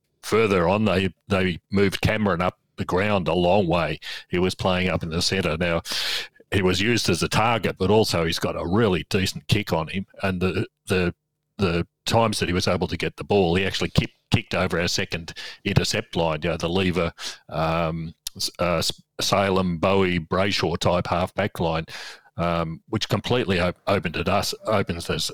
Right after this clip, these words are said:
us up. It's, wasn't expected. It was ju-, a, simply a great, uh, coaching move on, on, um, on Scott's behalf from that. Uh, the third thing w-, um, that stood out to me in terms of tactics was, um,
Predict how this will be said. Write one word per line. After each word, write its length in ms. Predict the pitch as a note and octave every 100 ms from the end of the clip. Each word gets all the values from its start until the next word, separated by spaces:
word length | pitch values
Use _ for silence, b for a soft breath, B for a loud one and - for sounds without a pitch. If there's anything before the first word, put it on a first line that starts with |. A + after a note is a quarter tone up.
| -
us 200 | F2+ -
up. 320 | G2+ F#2 -
It's, 300 | - - - -
wasn't 420 | G2+ G2+ G#2+ G2+
expected. 560 | F2 - F#2+ - E2 D#2
It 40 |
was 320 | F2 E2+ - -
ju-, 160 | - -
a, 120 | F#2+ E2+ - B
simply 400 | - - G2+ F#2+
a 80 | D#2
great, 320 | F2 F#2+ G2+ - _ _ _
uh, 200 | F#2+ D2 E2+
coaching 440 | - A#2 - D2+
move 280 | D#2+ E2 F2
on, 140 | E2+
on, 420 | - F2+ E2+ F2 E2
um, 320 | E2 E2 F2+ - B B
on 200 | F2+ F2
Scott's 320 | E2+ - G2 -
behalf 400 | E2+ F2+ D#2+ -
from 160 | D#2+
that. 260 | E2+ F2 - - B B B B B B B -
Uh, 500 | F#2 G2+ G#2+ G#2+ G#2 F#2+ B B B
the 100 | G#2
third 260 | - C3 A2
thing 200 | A2 G#2+
w-, 240 | G2 G#2 -
um, 380 | G#2+ G2 F#2+ F2+
that 160 | F2+ - -
stood 360 | - - G2+
out 240 | F#2 F#2+ -
to 100 | F#2
me 200 | F2+ F2+
in 120 | F2
terms 320 | - F#2 F2
of 60 | E2+
tactics 640 | - G#2+ - G2 - -
was, 400 | E2+ E2+ - -
um, 340 | E2 F2 E2+